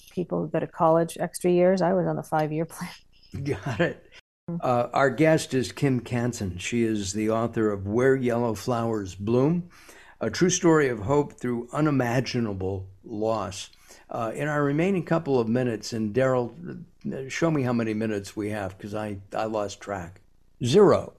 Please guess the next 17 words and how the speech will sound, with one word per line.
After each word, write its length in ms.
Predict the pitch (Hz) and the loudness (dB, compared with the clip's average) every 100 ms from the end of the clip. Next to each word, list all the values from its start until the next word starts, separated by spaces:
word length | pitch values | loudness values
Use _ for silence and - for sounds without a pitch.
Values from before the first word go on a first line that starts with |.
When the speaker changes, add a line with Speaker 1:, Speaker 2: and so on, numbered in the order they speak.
| - | -2
Speaker 2:
<laughs> 1400 | - - 156 - 143 - - - - 214 - - 190 - - | 0 2 0 0 -4 0 2 2 2 0 0 -4 -6 -6 0
Got 280 | 143 131 113 | 2 4 0
it. 280 | 104 - - - - - | -4 -8 -18 -14 -14 0
All 200 | 147 139 | 4 6
right. 320 | 117 101 101 | 4 0 -2
So 200 | - 123 | 4 4
we're, 360 | 123 143 139 135 | 6 6 6 2
we 180 | 135 127 | 0 2
are 240 | 120 117 | 4 4
out 160 | 107 104 | 4 0
of 120 | 104 | -2
time. 400 | - 110 95 - | -2 -2 -2 -4
Listen, 420 | 135 160 131 104 - | 0 2 2 -2 -2
the 140 | 120 | -2
book 260 | 110 156 180 | 2 2 4
is 160 | 180 | 0
available 760 | 139 139 135 139 127 107 98 | 2 4 4 4 2 2 0